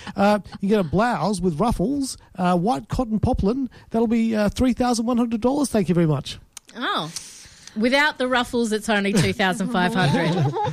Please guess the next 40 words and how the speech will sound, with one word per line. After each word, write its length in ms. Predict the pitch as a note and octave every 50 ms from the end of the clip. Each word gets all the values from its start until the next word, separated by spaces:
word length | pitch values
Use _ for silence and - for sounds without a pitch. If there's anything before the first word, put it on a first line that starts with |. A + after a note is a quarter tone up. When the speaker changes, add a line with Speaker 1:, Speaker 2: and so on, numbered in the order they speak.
| - A4+ G#4 G#4+
Speaker 2:
But 120 | A4 G#4
the 80 | G#4+ F4
ruffles 400 | G4 G4+ G#4 G#4 - F#4 D4 E4+
is 120 | C4 C4
what 200 | A#3+ B3 A#3 G#3+
makes 340 | A3 A3 G3+ G3 - - -
it, 140 | F#3 D#3+ F3
really, 340 | G3 G3 G3 G#3 G#3 G#3
Speaker 3:
Oh, 40 | F#3+
yeah, 40 | F3+
Speaker 2:
isn't 100 | F3+ G3+
Speaker 3:
ruffles 380 | G#3+ A#3 E3 D3+ - G#3 F3+ G3+
Speaker 2:
it? 40 | E3+
Speaker 3:
are 80 | F3+
in. 240 | F#3+ G3+ G3+ E3+ F#3
Speaker 1:
Well, 120 | F3+ G3+ A3
you 60 | B3
wouldn't 140 | D4 C4 A#3+
want 80 | G#3+
to 40 | F#3
have 80 | F3+ E3
a 60 | D3
Speaker 3:
Surely. 140 | - F3+ F#3
Speaker 1:
shirt 80 | F3
without 260 | D#3+ D3+ F3 F3+ F3+
some 100 | D3 D3
chips, 360 | B2+ - G#3 G3+ - - - -
surely. 480 | - B3 B3 G#3+ D#3 C3 A#2+ A#2+ A#2 - _ _ _ _ _ - - -
Speaker 2:
<laughs> 80 | A#3 D#3 - - - - - - F#4+ - A3+ G#3 - G#4+ - F#3+ F#3+ C#4+ - D#3 - - - - - -
Um, 460 | C#4+ E4+ F4 B3 A#3+ B3+ B3+ B3+ B3+ B3 - - - _ _ -
it, 200 | C#4+ D#4 - -
it's 200 | D#4 D#4+ D#4 -
funny 360 | - - E4+ D#4+ D#4+ F4 F#4 E4+
that 200 | D#4 D4 - -
I 140 | A3+ A3
have 160 | G#3+ G#3 F#3+ F#3+
watched 300 | G3+ - - - - -
this, 280 | G3+ G3+ - - -
which 320 | - G3+ G3+ G3+ - - A3+
is, 300 | G#3 G3+ - - -